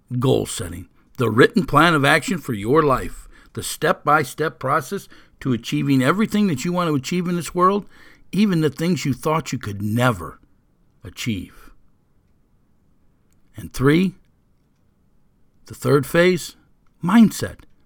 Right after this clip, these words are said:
Training your mind to have a positive mind, not a negative mind, to have a growth mind,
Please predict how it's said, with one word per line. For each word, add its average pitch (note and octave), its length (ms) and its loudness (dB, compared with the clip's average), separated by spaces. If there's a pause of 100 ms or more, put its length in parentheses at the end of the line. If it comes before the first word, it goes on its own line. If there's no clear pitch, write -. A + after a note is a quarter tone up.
(1200)
Training G#3 460 8
your G3 180 8
mind E3 600 2 (340)
to C#3 100 -2
have E3 180 2
a D3+ 60 2
positive C#3 800 4
mind, G2 400 -8 (300)
not E3+ 200 6
a G3+ 60 6
negative F3+ 600 2
mind, G2 380 -4 (200)
to C#3 100 -2
have F3+ 180 4
a F#3 60 4
growth E3+ 460 6
mind, G2+ 460 -2